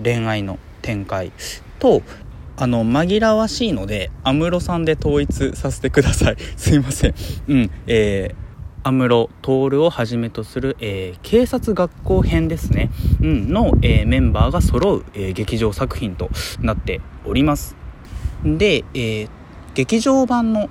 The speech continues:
えー、名探偵コナンですね、を、えー、自分なりにこう言わせていただくなら、まあ、これにわかだからっていうのもあるとは思うんですけど、うん、せやかて工藤、にわかやねんっていうね、とこも、はい、出てるでしょ？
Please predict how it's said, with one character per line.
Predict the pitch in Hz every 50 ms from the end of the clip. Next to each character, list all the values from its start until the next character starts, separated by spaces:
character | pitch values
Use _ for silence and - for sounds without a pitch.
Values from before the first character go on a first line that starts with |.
| -
え | 139 151 147 143
ー、 | 139
名 | 143 143 139
探 | 160 139 123 -
偵 | 92 92
コ | 90 - - 120
ナ | 101 90
ン | 82 87
で | 95 -
す | - -
ね、 | 175 185 190 - - - - - - - -
を、 | 214 202 135 - -
え | - 113 104 101 95
ー、 | 95
自 | 95 110 117
分 | 131 170 165 170
な | 165 160 156
り | 151 151
に | 151 147 139
こ | - - 127 120 117 -
う | - - -
言 | 123 117
わ | 117 113
せ | -
て | - 117 113 - - - -
い | - 123
た | - 127 120
だ | 120 117 117
く | - 139
な | 123 104 98
ら、 | 107 104 98 - -
ま | 185 185
あ、 | 139
こ | - 147
れ | 139 120
に | 117 123 139 180
わ | 233 262 262
か | - 277 254
だ | 262 285 285
か | - 262
ら | 175 127
っ | 113
て | - - 117
い | 117 110
う |
の | 107 101
も | 95 98 95 - - - - - - - - -
あ | 151 185
る | 190
と | - - 117
は | 95
思 | 90 90 95 120 160
う | 165
ん | 117
で | 92 87
す | - -
け | - 95
ど、 | 92 98 95 90 90 - -
う | 110
ん、 | 113 113 110 104 98 92 90
せ | - - 180
や | 196 185
か | - 123
て | 107 107
工 | - - 135 127 120 107 98
藤、 | - - - -
に | 113 117 127
わ | 147 160 160
か | - 185 185
や | 165 135
ね | 117 104 98
ん | 95
っ | 95
て | - - 95
い | 92
う | 95
ね、 | 98 104 101 101 - - - - - - - - -
と | - 123
こ | -
も、 | - - - - - 117 - - - - - - - -
は | 127 123 117 107
い、 | - - - 113
出 | 147 156
て | - 120
る | 101 95
で | -
し | - 101
ょ？ | 95 107